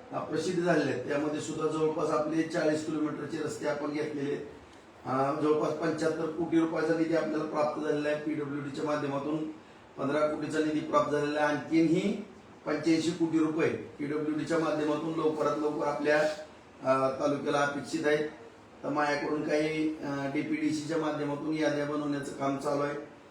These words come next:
त्याचबरोबर मी आपल्याला सांगितल्याप्रमाणे गोरवाडा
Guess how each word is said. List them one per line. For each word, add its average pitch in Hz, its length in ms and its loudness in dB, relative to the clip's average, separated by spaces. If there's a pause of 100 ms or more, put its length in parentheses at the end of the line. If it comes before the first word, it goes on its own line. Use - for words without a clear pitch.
(260)
त्याचबरोबर 151 520 2
मी 156 160 0
आपल्याला 151 380 0
सांगितल्याप्रमाणे 151 1000 -2 (300)
गोरवाडा 143 680 2